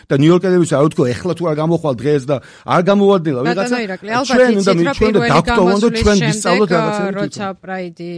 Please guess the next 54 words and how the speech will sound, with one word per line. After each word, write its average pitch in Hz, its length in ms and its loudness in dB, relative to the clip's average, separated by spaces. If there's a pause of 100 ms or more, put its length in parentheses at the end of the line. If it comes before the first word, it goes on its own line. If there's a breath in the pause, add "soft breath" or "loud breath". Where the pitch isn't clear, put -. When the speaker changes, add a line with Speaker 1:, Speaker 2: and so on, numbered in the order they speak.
(180)
Speaker 2:
დაარბიეს, 170 800 -12 (200)
ა, 180 140 -12 (400)
შეუდარებლად 156 840 -16
დიდმა 156 320 -18
ძალამ, 170 340 -12
პოლიციამ 165 520 -16
არაფერი 151 380 -16
არ 156 120 -16
გააკეთა 151 500 -18
მოძალადეების 156 720 -18
შესაკავებლად. 170 960 -14
Speaker 1:
ისინი - 280 -6
დღემდე 135 300 -2
ზიან, 113 240 -10
მე 104 100 -10
მგონი, 107 180 -10
ციხეში 110 320 -18
თუ - 60 -18
არ 110 100 -14
ვცდები. - 300 -20
Speaker 2:
არა, 196 380 -12 (100)
ორი 180 240 -14
ათას 170 240 -14
თოთხმეტ 165 340 -18
წელზე 160 280 -20
კი 156 40 -20
Speaker 1:
ხო, 147 80 -20
და 147 40 -18
Speaker 2:
ლაპარაკებით, 143 480 -10
Speaker 1:
მე 131 60 -4
და 123 100 -6
არ 110 140 -4
ზიან, 104 220 -6
Speaker 2:
ა, - 100 -4
Speaker 1:
ეს - 80 -8
ხალხი, - 240 -10
მე, 135 160 -6
მე 120 140 -2
ვიცი, 143 180 -4
რომ 175 80 -8
დღემდე 135 260 -6
ზიან, 104 280 -14
რა, 92 140 -16
Speaker 2:
არა, 101 80 -10
Speaker 1:
რაღაცნაირად. 151 340 -10
Speaker 2:
არ 165 160 -14
ზიან. - 320 -20
Speaker 1:
დაწუნებული 120 520 -8
ხარ? 190 240 -14
Speaker 2:
დაწუნებული 170 580 -16
ვარ. 143 120 -12
ეს 208 100 -10
Speaker 1:
არ - 40 -20
Speaker 2:
თქვენ 131 160 -2